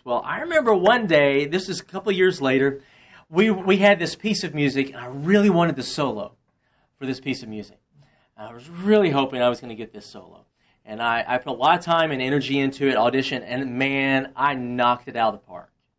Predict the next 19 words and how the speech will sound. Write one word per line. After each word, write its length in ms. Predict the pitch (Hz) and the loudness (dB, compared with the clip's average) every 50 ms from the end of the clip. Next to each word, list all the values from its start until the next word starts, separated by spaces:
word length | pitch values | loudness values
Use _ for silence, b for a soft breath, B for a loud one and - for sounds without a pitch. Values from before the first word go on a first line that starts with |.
| _ _ _ _ _ | _ _ _ _ _
It, 240 | - 139 - - _ _ _ - | -12 -12 -12 -12 _ _ _ -2
I 100 | 139 139 | -2 -2
was 160 | 117 104 - | -2 -4 -12
good. 260 | _ - 123 98 - - - - 196 165 143 123 B B B B B B B B B B B | _ -16 -16 -14 -14 -16 -16 -16 -16 -16 -16 -18 B B B B B B B B B B B
Uh, 460 | - 120 110 107 107 104 104 104 104 107 | -10 -8 -6 -4 -4 -4 -4 -2 -2 0
I 140 | 131 143 143 | 0 -2 -2
was 140 | 170 - - | -4 -8 -14
proud 440 | _ _ - 147 147 160 175 170 | _ _ -10 -4 0 0 2 2
of 140 | 160 147 135 | 0 -2 -2
myself, 560 | 135 127 123 120 - - 143 123 120 123 - | 0 0 0 0 -2 -4 -2 0 0 0 -2
and 80 | 117 113 | -4 -12
I 40 | 107 | -12
thought, 300 | - 110 107 98 - - | -8 -4 -4 -4 -4 -6
"I've 440 | - 131 139 139 139 127 - 131 117 | -10 -8 -6 -4 -4 -4 -4 -8 -14
got 360 | - 139 131 135 139 - _ | -10 -8 -8 -8 -8 -10 _
this 280 | 131 127 123 127 - - | -14 -14 -14 -14 -14 -18
thing 460 | _ - 117 110 110 110 107 104 104 _ _ _ | _ -20 -18 -18 -18 -18 -18 -20 -20 _ _ _
hands 380 | 131 117 113 110 107 104 104 | -16 -14 -12 -10 -10 -12 -14
down." 460 | - 101 107 101 101 95 90 90 95 | -16 -16 -14 -12 -12 -14 -16 -20 -20